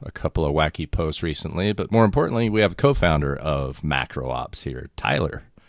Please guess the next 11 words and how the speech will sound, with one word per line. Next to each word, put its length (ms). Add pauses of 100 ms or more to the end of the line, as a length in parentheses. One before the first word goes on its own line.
(760)
And, 560
um, 580 (680)
so 500 (140)
this 280
is 240 (140)
gonna 200
be 140
our 100
first, 600 (1120)
as 160
I 140